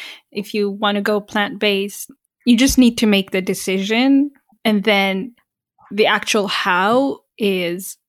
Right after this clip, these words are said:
out there for you. You have amazing recipes. You just need to Google how you can make amazing meals, and, you know, they're available for you. So I think it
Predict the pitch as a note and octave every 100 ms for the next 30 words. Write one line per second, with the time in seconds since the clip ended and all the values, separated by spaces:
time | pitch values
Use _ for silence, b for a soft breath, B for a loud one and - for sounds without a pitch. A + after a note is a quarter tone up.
0 | _ _ _ _ G#3+ G3+ F3+ F3 - G#3
1 | F#3 D#3+ - - - _ G#3 G#3 G3 G3
2 | F#3 F#3+ _ - G3+ G3+ G3 F#3+ F#3 F3
3 | - - D#3+ C#3+ F#3+ - - G#3 G#3+ G3+
4 | F#3+ A3 - G3+ F#3 F#3+ - A#3+ A#3 G#3
5 | E3+ - _ _ _ - - F#3 F#3+ F#3+
6 | F#3+ F#3+ E3+ G#2+ G3 F#3 F#3 - F#3+ F#3+
7 | F#3 F3+ F#3+ A#3+ A#3+ F#3+ F#3 G3 - F#3
8 | F3 D#3+ - _ _ _ _ G3+ F#3 F#3+
9 | F#3+ F#3 F#3+ G3 A3+ G#3+ F#3 F3+ F3+ D#3+
10 | E3+ F3+ F#3 F3 F#3 G3+ F#3 F#3+